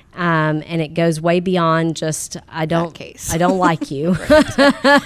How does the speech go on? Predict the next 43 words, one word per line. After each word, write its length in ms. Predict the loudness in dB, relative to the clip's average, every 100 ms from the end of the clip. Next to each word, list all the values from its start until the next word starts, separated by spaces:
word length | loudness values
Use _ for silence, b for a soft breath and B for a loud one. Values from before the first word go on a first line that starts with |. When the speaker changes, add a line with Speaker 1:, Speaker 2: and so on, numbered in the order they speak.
| -2
Speaker 1:
<laughs> 80 |
Speaker 2:
Yeah. 680 | -2 0 -2 -2 -2 -2 -8
Speaker 1:
So 480 | -8 -2 4 4 4
it 180 | 2 -2 -2
almost 400 | 0 2 0 0
never 280 | 2 0
happens. 720 | 0 0 0 -2 -6 -2 -2 -4
Speaker 2:
Mm-hmm. 300 | -14 -16 -12
Speaker 1:
So 280 | 0 4 6
once 300 | 4 2 0
a 60 |
case 360 | -2 2 0 0
is 140 | -4
filed 460 | 2 6 6 6 4
and 160 | 2 2
you've 120 | 2
got 260 | 0 0
the 40 | -2
judge 400 | 2 2 2 -2
picked 300 | -4 -2 2
out, 280 | 4 4 4
I 60 |
mean, 220 | 0 2
you're 100 | 2
pretty 240 | 0 0 2
much 180 | 0 -2
stuck 320 | -2 -2 0
with 140 | -2
that 220 | -2 -2
judge. 500 | -2 -4 -4 -10 -18 B B B B
So 180 | -4 0
what 260 | 2 2 2
are 100 | 0
some 400 | -4 -2 0 -2
tips 560 | -4 -2 0 0 -4 -6
and 160 | -6 -6
tricks 480 | -4 -2 -2 -6 -6
and 160 | -6
techniques 680 | -4 -6 -4 0 0 -2 -8
that 160 | -6
you 140 | -4 -6
can 300 | -4 -4 -2
use 600 | 2 2 4 0 -2 -6